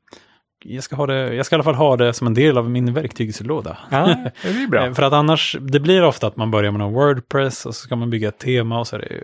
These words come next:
Speaker 1: Ja.
Speaker 2: Ja, men det är
Speaker 1: Det
Speaker 2: så
Speaker 1: passar
Speaker 2: tungt.
Speaker 1: till den typ av sajter, liksom.
Speaker 2: Ja, ja,
Speaker 1: Eh,
Speaker 2: visst.
Speaker 1: vill man bara ha upp lite, några bilder eller
Speaker 2: Ja, ja.
Speaker 1: vad det nu kan vara, så, ja, men lite
Speaker 2: En
Speaker 1: markdown.
Speaker 2: graf, eller?
Speaker 1: En graf,
Speaker 2: Mm.
Speaker 1: till exempel. Nice.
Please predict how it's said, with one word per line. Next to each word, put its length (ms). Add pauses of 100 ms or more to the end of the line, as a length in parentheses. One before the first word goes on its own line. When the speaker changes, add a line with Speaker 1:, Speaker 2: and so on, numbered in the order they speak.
(120)
Speaker 1:
Ja. 240 (220)
Speaker 2:
Ja, 300
men 100
det 60
är 20
Speaker 1:
Det 60
Speaker 2:
så 100
Speaker 1:
passar 220
Speaker 2:
tungt. 100
Speaker 1:
till 100
den 240
typ 280
av 80
sajter, 420
liksom. 200
Speaker 2:
Ja, 220
ja, 80
Speaker 1:
Eh, 80
Speaker 2:
visst. 140
Speaker 1:
vill 100
man 120
bara 140
ha 80
upp 140
lite, 520
några 240
bilder 320
eller 240
Speaker 2:
Ja, 200 (100)
ja. 60 (180)
Speaker 1:
vad 140
det 40
nu 140
kan 140
vara, 140
så, 280
ja, 80
men 140
lite 120
Speaker 2:
En 40
Speaker 1:
markdown. 200 (320)
Speaker 2:
graf, 300
eller? 440
Speaker 1:
En 280
graf, 480
Speaker 2:
Mm. 220
Speaker 1:
till 140
exempel. 360 (480)
Nice. 280